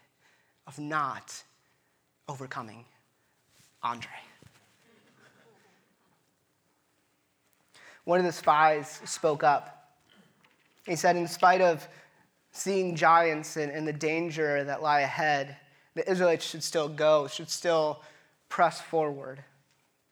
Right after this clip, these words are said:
What's interesting is what happens next. After they give this account to Moses, they go back into the encampment and they start to begin to, to spread this narrative.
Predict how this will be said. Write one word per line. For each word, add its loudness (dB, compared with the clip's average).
What's 0
interesting 4
is -6
what -2
happens 0
next. 0
After 0
they 0
give -2
this -8
account -6
to -12
Moses, -6
they 2
go 6
back 4
into -4
the 2
encampment -4
and -12
they -8
start -2
to -20
begin -6
to, -10
to -14
spread -4
this -10
narrative. -10